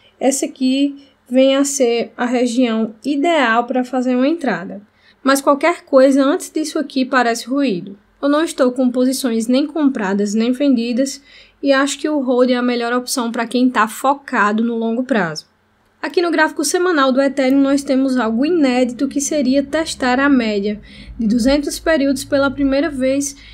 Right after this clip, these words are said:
e não só o Ethereum, mas várias altcoins. Então, geralmente, médias muito longas, como essa de duzentos períodos, podem ser consideradas suporte.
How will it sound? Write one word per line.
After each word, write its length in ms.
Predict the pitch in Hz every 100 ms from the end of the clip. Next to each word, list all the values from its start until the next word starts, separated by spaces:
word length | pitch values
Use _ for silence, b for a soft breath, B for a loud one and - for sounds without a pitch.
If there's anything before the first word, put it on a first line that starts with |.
| B
e 80 | -
não 300 | 302 311 381
só 300 | 392 - 254
o 80 | 269
Ethereum, 440 | 277 277 226 233
mas 300 | 233 247 269
várias 480 | 220 220 214 220 220
altcoins. 880 | 208 240 - - 202 180 240 - - _ _ _ -
Então, 200 | 285 302
geralmente, 540 | 302 294 294 277 285
médias 400 | 277 262 254 262
muito 460 | 254 254 302 381 339
longas, 520 | 254 233 247 254 233
como 280 | - 226 208
essa 180 | 220 202
de 80 |
duzentos 380 | 202 190 190 202
períodos, 360 | 247 240 254 -
podem 380 | - 254 269 294
ser 320 | - 254 240
consideradas 840 | - 330 - 381 311 226 208 226
suporte. 640 | 247 277 - 226 202 -